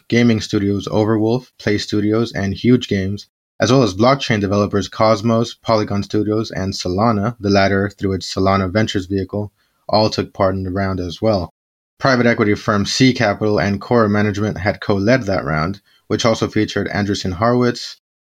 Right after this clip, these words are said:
Tiger Global Management, and Griffin Gaming Partners. Back to cybersecurity,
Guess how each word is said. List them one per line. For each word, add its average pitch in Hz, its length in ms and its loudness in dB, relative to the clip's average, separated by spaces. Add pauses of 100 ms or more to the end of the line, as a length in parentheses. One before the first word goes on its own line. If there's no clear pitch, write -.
(100)
Tiger 107 300 0
Global 98 380 0
Management, 104 760 -2
and 101 260 -2
Griffin 98 380 -2
Gaming 98 360 0
Partners. - 580 -10 (640)
Back 139 180 4
to - 80 -6
cybersecurity, 104 920 0